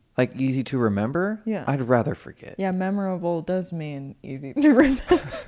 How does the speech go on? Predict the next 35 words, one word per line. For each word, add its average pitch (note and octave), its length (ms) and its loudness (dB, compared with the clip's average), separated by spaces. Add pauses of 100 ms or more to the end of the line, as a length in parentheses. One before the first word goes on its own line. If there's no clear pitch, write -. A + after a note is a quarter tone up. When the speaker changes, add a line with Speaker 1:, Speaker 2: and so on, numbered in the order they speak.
(280)
Speaker 1:
Is - 1400 -12
that D#3 140 6
what E3 120 -2
they're D#3+ 100 0
using D#3+ 240 -2
that D#3 140 2
word D3+ 180 0
for D3+ 220 -2
now? D3+ 240 0 (760)
Speaker 2:
I E4+ 220 0
don't A3+ 180 0
know. F#3 400 0
Speaker 1:
Back A#2 140 4
Speaker 2:
I B2 60 6
don't - 80 2
Speaker 1:
in - 60 2
Speaker 2:
even - 80 2
Speaker 1:
my, - 120 6
Speaker 2:
know A#3+ 80 4
what G#3+ 160 4
Y F3+ 200 2
two G3+ 180 -4
K F3 400 0
is. D3 80 -4
Speaker 1:
back C3+ 240 6
in A2+ 100 0
my C#3 380 2
day. F2 320 -4
Speaker 2:
I A3+ 100 -2
only A3+ 220 0
know G3 180 0
it F#3+ 100 0
in E3 220 -4
a D#3 340 -6
sen-, F3+ 320 -8